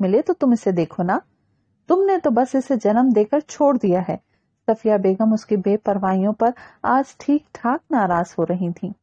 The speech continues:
"जब इसकी नानी और दादी इसे संभालने के लिए हैं, तो मैं क्यों संभालूं? तुम उसकी माँ हो और तुम्हें तो सबसे पहले पता चलना चाहिए था कि बच्ची नॉर्मल नहीं है।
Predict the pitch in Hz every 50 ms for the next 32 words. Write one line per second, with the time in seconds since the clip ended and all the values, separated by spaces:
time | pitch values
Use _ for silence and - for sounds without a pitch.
0 | _ _ _ - 220 311 359 349 403 392 - - - 392 339 254 220 208 214 233
1 | 277 330 339 294 220 196 202 190 190 208 262 285 - - 285 - - 214 196 185
2 | 196 185 190 208 214 220 - 254 254 254 269 285 269 - - 214 233 247 269 -
3 | _ _ _ _ _ _ _ _ _ - 403 392 302 247 247 294 - - 466 466
4 | - - 427 349 285 285 262 226 202 180 175 170 - _ _ _ _ _ _ _
5 | _ _ _ _ - 233 285 320 330 311 - - - 320 269 226 226 240 311 330
6 | 311 214 180 175 - _ _ _ _ - 208 214 214 - 196 214 202 208 240 240
7 | 240 - 254 294 - - 254 - - - 311 - - 262 254 320 392 392 - 269
8 | 247 240 226 - 220 202 202 208 208 - 196 208 202 196 180 185 - 233 247 269
9 | - - - - _ - - 208 185 - 311 - - - 302 262 240 214 220 233
10 | 254 277 262 247 262 302 392 370 277 220 156 -